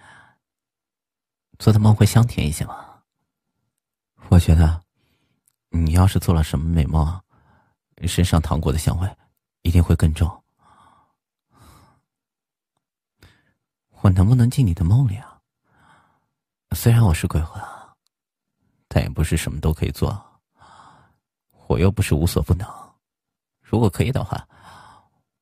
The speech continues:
我还要什么糖分啊？对不对？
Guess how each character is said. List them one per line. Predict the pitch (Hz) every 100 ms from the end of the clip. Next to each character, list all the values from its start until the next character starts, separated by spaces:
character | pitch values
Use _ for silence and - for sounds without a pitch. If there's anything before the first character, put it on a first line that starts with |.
| _ _
我 | -
还 | 98 117
要 | 135
什 | 117 113
么 |
糖 | 135 120 95
分 | - 104
啊？ | 123 - _ _ _ _ _ _ _ _ _
对 | -
不 | -
对？ | -